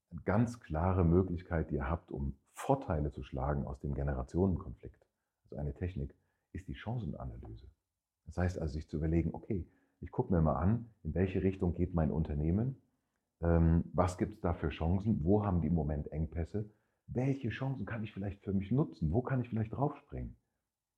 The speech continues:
Das ist ein tolles, äh, tolles Thema, ja, wo ihr dem Unternehmen weiterhelft,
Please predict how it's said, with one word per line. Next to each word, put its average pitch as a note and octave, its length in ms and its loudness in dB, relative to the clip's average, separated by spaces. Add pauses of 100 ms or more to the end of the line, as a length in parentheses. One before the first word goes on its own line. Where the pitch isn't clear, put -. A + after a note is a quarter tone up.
(680)
Das - 20 -14
ist - 0 -
ein C2 80 -12
tolles, E2 420 2
äh, D2+ 340 2
tolles F2+ 340 -2
Thema, F2 340 -6 (260)
ja, F#2+ 200 -6 (320)
wo E2+ 160 6
ihr F2 320 6
dem D#2+ 180 2
Unternehmen F#2 560 4
weiterhelft, A2+ 520 -2